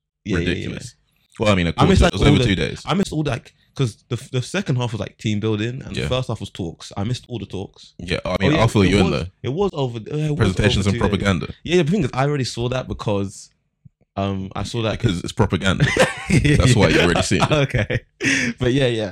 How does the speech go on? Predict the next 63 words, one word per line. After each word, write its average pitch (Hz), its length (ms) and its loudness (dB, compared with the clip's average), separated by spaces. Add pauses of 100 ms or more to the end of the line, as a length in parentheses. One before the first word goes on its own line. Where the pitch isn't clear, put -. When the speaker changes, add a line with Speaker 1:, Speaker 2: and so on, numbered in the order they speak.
(140)
Speaker 1:
So 165 100 -8
that's 180 100 -8
just 165 140 -8
a 135 220 -2
nice 131 320 -6
little 117 160 -4
light 107 260 -4
fraud 107 280 -4
watch - 180 -6
for 90 180 -4
you. 82 120 -2
Speaker 2:
Yeah. - 120 -6 (200)
Speaker 1:
I 98 80 -2
missed 120 220 -2
half 120 200 -4
my 104 120 0
induction 98 400 -8
day 92 140 -6
for 90 140 -14
my 82 140 -10
job. - 340 -12
Speaker 2:
Yeah, - 240 -10
I 92 60 0
had 92 220 -2
to. - 80 -18 (200)
You 104 160 2
know, 135 280 2 (280)
that's 123 220 2
actually - 220 2
quite 120 220 2
a 92 40 2
high 95 200 2
score, 92 300 0
though. - 220 -6 (400)
Speaker 1:
<laughs> - 120 -12
Sorry, 98 160 -4
sorry, 101 220 -6
what? 107 160 -2
Speaker 2:
Yeah, 98 80 4
hold 147 200 6
on, 110 100 2
hold 170 180 4
on. 107 160 0 (260)
Speaker 1:
Okay. 104 240 -4
Speaker 2:
Hold 151 60 4
on. 147 220 -2 (180)
Speaker 1:
Okay. 101 160 -6
Speaker 2:
Let 113 140 2
me, - 200 -2
let 104 160 0
me 117 60 4
land. 92 380 2 (320)
Speaker 1:
Yeah, 98 140 -4
yeah, 92 200 -8
Speaker 2:
Let 90 140 -2
me 73 60 -4
Speaker 1:
yeah. 76 60 -2
Speaker 2:
land. 101 220 -6
Speaker 1:
Let 92 140 -12
me 95 60 -14
land, 95 420 -14
yeah. 92 100 -10
Speaker 2:
Uh, 104 260 6